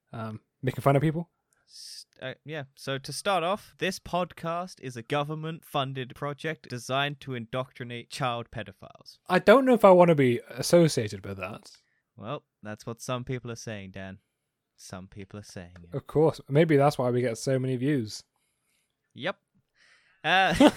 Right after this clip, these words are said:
Speaker 1: <laughs>
Speaker 2: no, the, the, the real one is, uh, the Beatles never existed.
Speaker 1: Yeah, so, b-, but, but just to clarify, we have a list of twenty, uh, conspiracy theories we're gonna go through, and we're just gonna talk about how ridiculous each one of them is.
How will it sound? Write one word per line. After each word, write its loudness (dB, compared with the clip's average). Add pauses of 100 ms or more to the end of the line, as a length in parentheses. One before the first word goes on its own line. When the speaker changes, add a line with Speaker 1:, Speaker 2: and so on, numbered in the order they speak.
(220)
Speaker 1:
<laughs> 8
Speaker 2:
no, 4
the, 2 (140)
the, 0 (160)
the 6
real 6
one 4
is, 0 (240)
uh, 2
the -6
Beatles -2
never -2
existed. -12 (340)
Speaker 1:
Yeah, 8
so, 4
b-, -8 (160)
but, -6
but -4
just -2
to -18
clarify, 4
we 2
have 4
a 2
list 2
of -4
twenty, 0 (360)
uh, 4
conspiracy 2
theories 0
we're -2
gonna -4
go -2
through, -4 (440)
and -6
we're 0
just -2
gonna -6
talk 2
about 0
how 0
ridiculous -4
each -10
one -12
of -12
them -12
is. -20